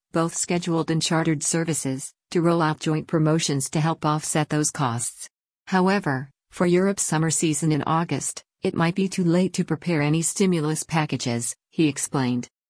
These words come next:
Top airline boss cautious about government's plan to end emergency measures for foreign tourism sector. However,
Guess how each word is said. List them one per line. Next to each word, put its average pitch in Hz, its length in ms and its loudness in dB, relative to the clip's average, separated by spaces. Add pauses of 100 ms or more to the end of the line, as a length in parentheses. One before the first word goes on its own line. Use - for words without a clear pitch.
(440)
Top 202 240 0
airline 165 360 0
boss 156 280 0
cautious 160 500 0
about 143 260 -2
government's 156 520 0
plan 151 300 0
to 143 220 -4
end 156 140 2
emergency 151 580 0
measures 147 400 0
for 147 140 -4
foreign 151 340 0
tourism 156 480 0
sector. 135 540 -2 (640)
However, 175 580 2